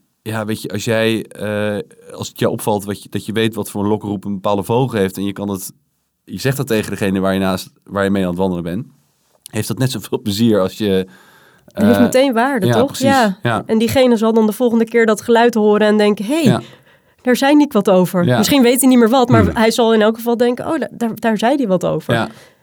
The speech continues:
Speaker 2: En
Speaker 1: Ja.
Speaker 2: zo moet je dat, dat vuurtje toch een beetje aanwakkeren. En
Speaker 3: Ja.
Speaker 2: ja, wat je uiteindelijk, denk ik, daarmee bereikt, is dat je van de natuur gaat houden. Of het nou dat roodborstje in je tuin is of dat het, het edelhert op de Veluwe is.
Speaker 1: Ja.
Speaker 2: En dat je er ook voor wil gaan zorgen en ervoor wil opkomen.
Speaker 3: Ja.
Speaker 2: En ja, dat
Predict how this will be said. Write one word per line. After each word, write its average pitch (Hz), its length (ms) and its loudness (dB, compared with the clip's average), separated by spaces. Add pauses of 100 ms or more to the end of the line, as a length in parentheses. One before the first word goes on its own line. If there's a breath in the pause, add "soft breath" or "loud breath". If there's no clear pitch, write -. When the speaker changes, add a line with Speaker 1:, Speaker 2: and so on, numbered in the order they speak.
Speaker 2:
En 113 100 -2
Speaker 1:
Ja. 208 60 4
Speaker 2:
zo 240 160 4
moet 277 140 2
je 277 80 -8
dat, 240 200 -2
dat 214 240 -8
vuurtje 247 340 -4
toch 254 200 -8
een 247 60 0
beetje 220 240 0
aanwakkeren. 202 540 0
En 113 140 4 (540 loud breath)
Speaker 3:
Ja. 220 240 2
Speaker 2:
ja, 185 120 0
wat 214 240 0
je 240 80 0
uiteindelijk, 214 520 2
denk 202 220 2
ik, 180 120 -4 (260)
daarmee 190 380 2
bereikt, 202 380 2
is 196 80 -2
dat 202 180 0
je 196 160 -2 (260)
van 214 160 0
de 196 60 4
natuur 202 360 2
gaat 185 160 0
houden. 190 440 4
Of 214 120 0
het 202 100 -4
nou 185 300 2
dat 185 160 0
roodborstje 190 480 2
in 185 60 4
je 190 100 4
tuin 208 300 2
is 185 180 2
of 190 140 -4
dat 190 180 -4
het, 185 120 -6
het 180 120 -6
edelhert 196 420 4
op 180 100 -6
de 185 60 -10
Veluwe 220 420 4
is. 175 120 -2 (160 loud breath)
Speaker 1:
Ja. 214 140 -2
Speaker 2:
En 226 60 2
dat 247 120 2
je 302 80 -2
er 262 120 2
ook 277 100 0
voor 254 180 -2
wil 240 180 2
gaan 208 200 0
zorgen 240 360 2
en 214 40 2
ervoor 196 220 -2
wil 185 140 0
opkomen. 196 600 2
Speaker 3:
Ja. - 60 -20 (280 loud breath)
Speaker 2:
En - 100 -2
ja, 208 100 4
dat 202 160 0